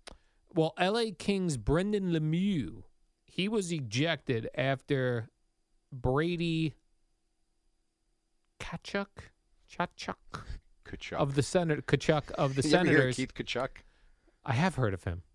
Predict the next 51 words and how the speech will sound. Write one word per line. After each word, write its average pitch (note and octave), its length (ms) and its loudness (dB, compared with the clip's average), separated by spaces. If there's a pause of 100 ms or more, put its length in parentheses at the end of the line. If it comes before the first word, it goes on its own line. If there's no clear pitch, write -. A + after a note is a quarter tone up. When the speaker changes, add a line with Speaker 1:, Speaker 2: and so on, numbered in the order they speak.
(200)
Speaker 2:
<laughs> - 20 0 (240)
Yeah, B2+ 80 2
Speaker 1:
Is A2 60 4
that A2+ 120 4
his A2 100 4
Speaker 2:
I, B2+ 40 6
Speaker 1:
brother? A2+ 240 6
Speaker 2:
yes, - 340 -4 (120)
same A#2 260 -6
family, F2 360 -6
I C2+ 60 -6
believe. C#2 320 -10 (140)
Speaker 1:
Uh, C3 400 2 (180)
it C#3+ 180 0
says E3 300 2
that, D3 240 4
uh, C#3+ 100 6
his C3+ 200 2
finger F#3 300 0
was C#3+ 180 4
bit B2 300 4
by B2 160 8
this A#2+ 260 4
Brendan C#3 340 6
Lemieux, B2+ 520 0 (240)
Speaker 2:
<laughs> - 260 -14
Speaker 1:
and C3 100 2
he C#3+ 60 6
was D3+ 160 0
bleeding D3+ 580 2 (240)
from G3 220 4
the F3 80 4
finger. G#3 460 2 (120)
Speaker 2:
What B3 160 4
an G#3+ 80 4
animal. G#3 520 6 (280)
Speaker 1:
I, C#3+ 100 4
th-, D3 120 4
I D3 180 2
love C#3 360 0
this C#3 180 0
insult B2+ 460 2
he A2+ 100 0
gave G#2+ 320 0
him G#2+ 160 2
after A2+ 420 0
the G#2 100 -2
game. A2 420 -2 (800)
He A#2+ 240 -4
called D3 440 0
him, C#3+ 280 2